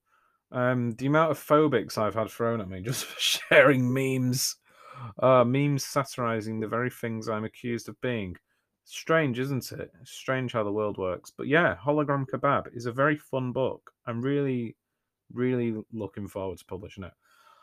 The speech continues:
I think, um, it's weird because the first book that I was going to publish was called The Stephanie Glitch, and I wrote that at uni. Hundred and sixty-five thousand words long, and I thought, "Right, I need to edit it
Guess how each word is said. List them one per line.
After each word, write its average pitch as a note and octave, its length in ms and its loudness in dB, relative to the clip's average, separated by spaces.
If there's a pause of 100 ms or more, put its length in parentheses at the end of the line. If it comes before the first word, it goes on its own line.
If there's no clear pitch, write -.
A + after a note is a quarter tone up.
(140)
I B2 60 -2
think, G3+ 320 0
um, C#3 440 4 (640)
it's C3+ 160 -2
weird E3+ 240 6
because C3+ 240 0
the D3 80 2
first F3+ 280 0
book - 360 0 (100)
that C3+ 220 4
I - 20 -2
was B2+ 160 -2
going C#3+ 240 2
to - 80 -16
publish C#3+ 340 -2
was A#2+ 140 -8
called - 320 -2
The A#2 80 -6
Stephanie D3 480 -2
Glitch, G2 260 -8
and A#2 80 -6
I B2 40 -2
wrote C#3+ 180 2
that B2+ 140 -2
at G#2+ 80 -6
uni. G#2+ 420 -4 (420)
Hundred F#3 220 2
and F3 120 0
sixty-five C#3 600 -2
thousand B2 380 -2
words A2+ 280 -2
long, G2 300 -6
and G#2 80 -6
I G#2 100 -4
thought, G2+ 300 -4
"Right, G#2+ 340 -4
I D3+ 120 -2
need D#3 180 -2
to A2+ 140 -2
edit G2 260 -6
it G2 160 -4